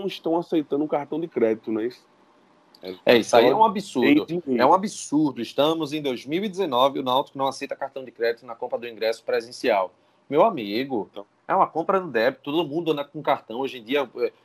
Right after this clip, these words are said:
Speaker 2: Eu, eu vou falar por mim, eu ando com dez reais, cinco reais na carteira, a maior parte do tempo eu, eu até corro risco, né? Porque às vezes posso precisar de mais dinheiro, mas eu ando muito mais com o meu cartão do que com, com dinheiro em espécie mesmo.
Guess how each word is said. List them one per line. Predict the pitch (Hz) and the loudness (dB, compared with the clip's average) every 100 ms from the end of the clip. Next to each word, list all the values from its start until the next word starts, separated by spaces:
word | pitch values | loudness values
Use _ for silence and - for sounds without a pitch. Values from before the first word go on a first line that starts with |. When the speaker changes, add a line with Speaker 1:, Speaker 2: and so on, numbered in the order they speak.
| - | 0
Speaker 2:
Eu, | 151 170 | 0 2
eu | 151 | 0
vou | 139 170 | 2 4
falar | 170 165 | 6 4
por | 254 151 | 2 -6
mim, | 113 | -4
eu | 147 127 | -2 -2
ando | 147 | -2
com | 165 147 | -4 -6
dez | 98 113 151 | 0 2 2
reais, | 127 110 117 | 2 0 -2
cinco | 139 147 | -8 -4
reais | 120 120 | 0 0
na | 117 | -2
carteira, | 117 - 139 160 | -10 -4 -2 0
a | |
maior | 165 147 | 2 2
parte | 143 - | 0 -2
do | |
tempo | 135 151 185 | -6 -2 2
eu, | 147 151 | 4 4
eu | 147 | 4
até | 151 165 | 2 0
corro | 190 208 202 | -2 -4 -4
risco, | 160 - - | -8 -8 -10
né? | 113 120 | -10 -6
Porque | - | -2
às | 113 | -2
vezes | 123 - | -4 -4
posso | 127 | -4
precisar | - 113 120 | -4 -4 -2
de | 120 | -2
mais | 117 | -6
dinheiro, | 113 117 131 _ _ | -2 -2 -4 _ _
mas | 123 120 | -2 2
eu | |
ando | 185 175 | 2 0
muito | 202 214 | -4 -2
mais | 180 | -4
com | - | -2
o | |
meu | 165 | -2
cartão | 160 127 - 135 180 | 2 2 2 -2 -2
do | 226 | -4
que | - 185 | 2 2
com, | 196 247 254 226 | 2 -6 -10 -8
com | 233 | -8
dinheiro | 214 220 214 | -2 0 2
em | 269 | 0
espécie | - - 160 165 | 2 4 4 0
mesmo. | 123 120 139 | -6 -4 -6